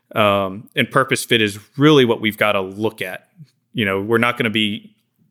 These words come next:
w-, there, there, again, there's not a one size fits all, and we have to keep that in mind.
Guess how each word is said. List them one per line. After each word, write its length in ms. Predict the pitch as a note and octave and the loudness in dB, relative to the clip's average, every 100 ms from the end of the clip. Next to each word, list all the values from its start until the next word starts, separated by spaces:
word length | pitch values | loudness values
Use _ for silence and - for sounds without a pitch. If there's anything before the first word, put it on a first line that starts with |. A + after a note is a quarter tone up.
| _ - | _ -14
w-, 260 | - D#3+ | -6 -2
there, 140 | D#3 - | -2 0
there, 160 | C#3+ C3+ C#3 | 4 4 2
again, 280 | B2+ G#2+ G2 | -2 -2 -2
there's 160 | A#2+ A2 | 0 2
not 100 | A#2+ | 2
a 40 | |
one 140 | A2 G#2+ | 2 -2
size 260 | G2+ G2 | -2 -2
fits 200 | - F#2+ | -4 -6
all, 80 | G2 | -4
and 80 | G#2 | 0
we 60 | |
have 80 | G#2 | -2
to 60 | G#2 | -2
keep 200 | A2+ G2+ | -8 -4
that 160 | F#2+ F#2 | -2 -2
in 120 | F#2+ | -6
mind. 220 | F#2 F#2+ | -8 -10